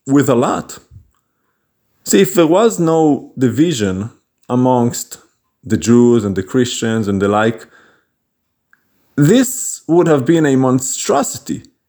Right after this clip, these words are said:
It clearly would have been the religious Tower of Babel, where a select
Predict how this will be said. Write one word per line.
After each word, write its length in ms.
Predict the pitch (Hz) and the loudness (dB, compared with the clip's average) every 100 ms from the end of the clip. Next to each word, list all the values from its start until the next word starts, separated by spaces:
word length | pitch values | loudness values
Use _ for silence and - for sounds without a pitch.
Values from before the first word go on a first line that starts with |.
| _ | _
It 180 | 156 160 | -2 0
clearly 360 | 165 220 220 165 | 2 4 4 4
would 240 | 170 185 | 4 2
have 220 | 147 131 120 | 0 -4 -2
been 220 | 190 127 | -2 0
the 100 | 123 | 0
religious 480 | 120 143 151 120 - | 2 2 0 -2 -2
Tower 300 | 143 135 120 | -2 0 0
of 100 | 113 | 0
Babel, 440 | 175 175 107 - - _ _ _ | -2 0 -4 -6 -16 _ _ _
where 300 | 135 147 135 | 2 2 4
a 280 | 139 135 135 | 4 4 2
select 680 | 131 - 139 165 - - | -2 -2 0 0 -2 -10